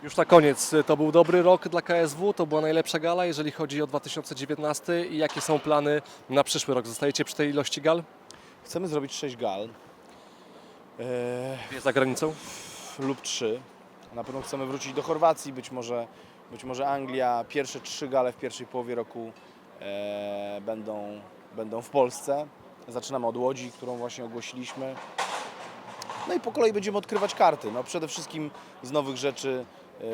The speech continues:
Speaker 2: od marca rusza na o-, al-, antenie Polsatu Otwartego reality show, które od kilkunastu lat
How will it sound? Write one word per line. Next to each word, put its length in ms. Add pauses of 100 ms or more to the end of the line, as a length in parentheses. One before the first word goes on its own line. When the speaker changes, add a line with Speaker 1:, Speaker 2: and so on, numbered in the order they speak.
(720)
Speaker 2:
od 140
marca 400
rusza 580
na 380
o-, 260
al-, 160
antenie 380
Polsatu 360
Otwartego 680
reality 380
show, 360
które 260
od 200
kilkunastu 600
lat 300